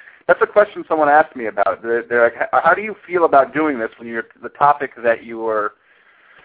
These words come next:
discussing is so incredibly serious?" Terrorism is not something to joke about. And I was watching an interview with, um, Keith Sutherland and I think it was Howard Gordon on, uh, on the internet,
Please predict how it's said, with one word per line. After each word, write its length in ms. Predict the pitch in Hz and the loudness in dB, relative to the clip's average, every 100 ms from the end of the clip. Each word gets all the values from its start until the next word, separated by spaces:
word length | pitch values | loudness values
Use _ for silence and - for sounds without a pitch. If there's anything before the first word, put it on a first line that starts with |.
| - _ | -20 _
discussing 580 | 127 - 165 165 147 120 | -14 -2 2 2 0 -8
is 120 | 127 - | -8 -2
so 180 | 147 135 | 2 2
incredibly 420 | 123 - 131 117 107 | 0 0 0 0 -6
serious?" 280 | 156 120 92 - | -8 -8 -8 -4
Terrorism 420 | 156 175 170 143 120 | 4 4 4 0 -8
is 80 | 110 | -8
not 300 | 123 135 127 | 0 0 0
something 200 | 135 127 | -4 -6
to 100 | 117 | -8
joke 280 | 107 123 113 | 0 0 0
about. 340 | 85 80 73 _ _ _ _ _ - | -4 -8 -8 _ _ _ _ _ 0
And 420 | 135 131 127 135 - | 2 4 0 -4 0
I 120 | 147 | 2
was 140 | 160 160 | 2 2
watching 300 | 196 220 180 | 2 0 -8
an 60 | |
interview 380 | 160 208 156 139 | -4 -4 -2 -4
with, 200 | 127 127 - - | -2 -4 -4 2
um, 560 | 127 123 117 110 107 - _ - | 4 6 4 0 -14 -20 _ -18
Keith 120 | 165 151 | -16 -8
Sutherland 380 | - 151 151 139 | -4 -2 -2 -2
and 60 | 123 | -4
I 40 | |
think 180 | - - | -6 -10
it 20 | |
was 100 | 156 | -8
Howard 260 | 160 143 127 | -2 -2 -2
Gordon 440 | 123 139 113 101 _ _ | 0 0 -2 -10 _ _
on, 380 | 120 120 117 113 | 2 4 4 0
uh, 40 | |
on 360 | 110 107 104 107 | -2 2 2 0
the 60 | 117 | -4
internet, 320 | 127 110 | -4 -4